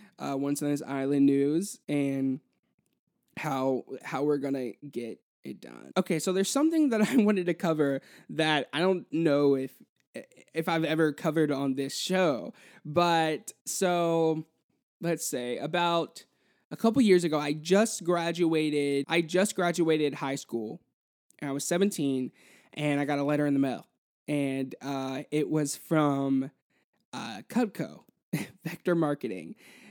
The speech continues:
Now, uh, so yeah, I'm gonna talk about, like, multi-level marketing for a second there because, um, we're, you know, getting close to,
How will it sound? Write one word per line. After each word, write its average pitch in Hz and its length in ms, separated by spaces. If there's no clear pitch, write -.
Now, 185 800
uh, 185 260
so 208 220
yeah, 214 200
I'm 190 140
gonna 262 160
talk 277 160
about, 262 200
like, 180 120
multi-level 147 500
marketing 127 640
for 165 120
a 160 60
second 185 240
there 160 140
because, 156 420
um, 165 560
we're, 160 760
you 185 140
know, 147 240
getting 226 640
close 190 560
to, 165 680